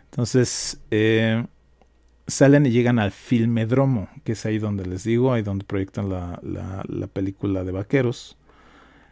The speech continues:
Em, ahí nada más pasan, lo que pasa en el filmedromo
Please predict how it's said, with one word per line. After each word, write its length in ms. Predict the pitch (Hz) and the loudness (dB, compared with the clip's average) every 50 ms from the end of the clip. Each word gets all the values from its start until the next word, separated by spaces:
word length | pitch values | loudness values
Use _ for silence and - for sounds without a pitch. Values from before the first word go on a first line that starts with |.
| _ _ _ _ _ | _ _ _ _ _
Em, 600 | - - 127 123 120 120 120 120 123 123 127 - - - | -6 -2 0 2 4 4 4 4 4 2 0 -2 -2 0
ahí 140 | 123 147 | 2 4
nada 140 | 160 156 151 | 4 6 4
más 200 | 156 156 156 - | 4 2 2 2
pasan, 340 | - - 151 147 - 160 - - | 2 2 2 2 0 -2 -2 2
lo 200 | 139 131 131 123 | 2 2 2 2
que 100 | - 139 | -2 -2
pasa 280 | - - 165 - - | 0 -2 0 2 2
en 80 | 185 180 | 2 2
el 80 | 151 131 | 2 0
filmedromo 840 | - 127 120 127 127 127 123 143 143 143 131 127 127 139 160 | 0 0 0 0 0 0 0 2 2 2 2 0 0 -2 -4